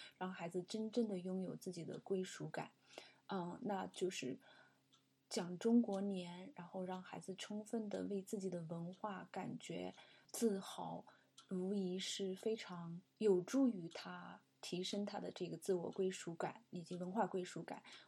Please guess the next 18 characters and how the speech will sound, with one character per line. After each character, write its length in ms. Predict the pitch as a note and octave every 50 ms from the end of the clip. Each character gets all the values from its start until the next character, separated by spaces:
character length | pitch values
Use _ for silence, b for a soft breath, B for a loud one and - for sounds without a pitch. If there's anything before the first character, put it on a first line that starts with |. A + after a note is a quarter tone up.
| B B
我 80 | G3+
之 180 | F#3+ - - C4
所 200 | B3 - G3+ F#3
以 40 | G3
敢 300 | G3 - - - - B3+
这 140 | - G3+ F#3+
么 120 | F#3 F3+
说， 320 | F#3 - - F#3+ F#3 F#3
因 260 | - - G3 G3 G3+ G3
为 340 | F#3 F3+ F3+ F3+ F#3 F#3+ B B B B B B B
除 200 | - - - F3
了 120 | F#3+ G3+ G#3
我 140 | F#3+ F3+
自 180 | - - - F#3+
己 160 | F#3+ - D#3+
的 160 | C#3+ - -
这 160 | - - - F#3+
些， 480 | F#3 - G3 F#3+ F#3 F#3 F#3 - -